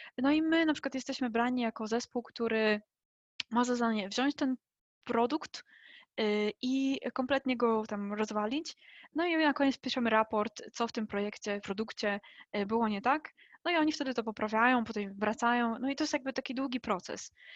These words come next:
Więc, y, ostatnio mieliśmy właśnie taki produkt do zarządzania tożsamością. Y, no totalnie, y, gdzieś tam go porozkładaliśmy. E,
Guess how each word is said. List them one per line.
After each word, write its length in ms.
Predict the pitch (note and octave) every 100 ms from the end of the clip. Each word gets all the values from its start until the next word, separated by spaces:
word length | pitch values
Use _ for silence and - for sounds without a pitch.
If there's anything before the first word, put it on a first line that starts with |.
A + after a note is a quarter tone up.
| - -
Więc, 460 | A#3+ B3 B3 A#3+ -
y, 240 | A3+ A3
ostatnio 280 | A#3 B3 B3+
mieliśmy 220 | B3 A#3
właśnie 200 | A3+ A3+
taki 200 | G#3+ G#3+ - _
produkt 800 | - A3+ A#3 A#3 A3+ A3 - -
do 380 | G#3+ G#3 G#3 G#3 - _
zarządzania 460 | - A3+ A#3 A#3 A3
tożsamością. 720 | G3+ - G#3 G#3 - C4 D#4+ - - - - _ A#3+
Y, 260 | A3+ A3+ B3+
no 200 | C#4+ C#4
totalnie, 720 | C4+ G#3+ G3+ F#3+ F#3+ G3 -
y, 120 | G3+
gdzieś 200 | F#3+ A3
tam 120 | - G3+
go 120 | G3+
porozkładaliśmy. 880 | G#3 G#3 - G#3 G#3 A3+ B3+ C#4+ D#4+ - _ _ _ _ B3
E, 460 | A3 A3 A3 A3